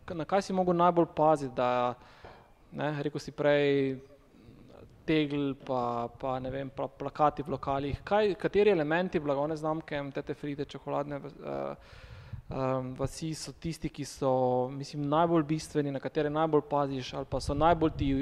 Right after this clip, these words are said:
izha-, uhajali iz rok tekom teh let poslovanja?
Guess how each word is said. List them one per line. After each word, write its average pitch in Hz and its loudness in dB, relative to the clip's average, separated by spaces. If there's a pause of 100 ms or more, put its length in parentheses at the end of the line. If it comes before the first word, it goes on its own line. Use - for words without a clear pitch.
(100)
izha-, 151 0
uhajali 139 2 (200)
iz 127 -8
rok 139 0 (380)
tekom 143 -4
teh 139 -4 (760)
let 147 2
poslovanja? 131 -4